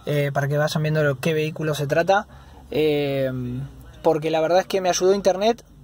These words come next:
Eh, y bueno, cas-, casi siempre cuando cambiás la batería, o siempre,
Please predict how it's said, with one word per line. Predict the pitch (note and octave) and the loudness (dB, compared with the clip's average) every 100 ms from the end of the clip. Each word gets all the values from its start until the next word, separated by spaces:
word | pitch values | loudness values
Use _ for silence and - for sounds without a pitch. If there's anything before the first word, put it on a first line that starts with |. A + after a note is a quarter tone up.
| - D#3 | -18 -6
Eh, | D#3 D3 C#3 C#3 C#3 C#3 | -4 -2 -2 -2 -2 0
y | |
bueno, | E3 D#3+ C#3+ C3 | 2 0 0 2
cas-, | F#3 F3+ - - F#3+ | 2 2 0 -4 -2
casi | A3+ G#3+ A3 | -2 -2 -2
siempre | C4+ C4 | 0 2
cuando | A3 G3+ G3 G3 | 2 2 4 4
cambiás | F#3 F#3+ G#3+ | 2 0 0
la | A3 | 4
batería, | F#3 F3+ G3+ F#3+ G3 B3 - - - - | 4 4 2 2 2 0 -16 -20 -20 -12
o | C3 | -6
siempre, | - F#3 C#3+ D#3 A#3 | 0 0 2 0 0